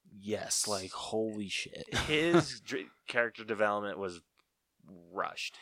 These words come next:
Speaker 1: It was, 'cause, like I told you earlier, and you agree, like, it's kinda insane, like, how fast he's like, "Oh, you know what? Yeah, I agree with my son. Dragons are cool now."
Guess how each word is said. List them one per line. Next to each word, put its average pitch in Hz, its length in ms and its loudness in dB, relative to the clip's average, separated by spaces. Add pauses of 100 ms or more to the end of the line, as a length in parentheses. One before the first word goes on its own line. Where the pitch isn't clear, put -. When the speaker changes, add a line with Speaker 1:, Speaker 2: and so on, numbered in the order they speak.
(200)
Speaker 1:
It 160 180 6
was, 107 680 8 (100)
'cause, 123 160 2
like 120 180 6
I 120 140 2
told 117 240 2
you 110 60 4
earlier, 110 260 6
and 107 120 0
you 107 140 2
agree, 104 300 4
like, 98 220 2
it's - 360 0 (540)
kinda 123 340 4
insane, 113 480 2
like, 104 140 2
how 107 160 8 (140)
fast 107 280 8
he's 107 120 0
like, 107 160 8
"Oh, 151 180 12
you 143 160 12
know 139 160 10
what? 131 180 12
Yeah, 120 220 10
I 117 120 8
agree 113 300 6
with 107 120 2
my 101 160 0
son. 101 340 0
Dragons 107 460 8
are 95 80 4
cool 92 260 -2
now." 92 300 0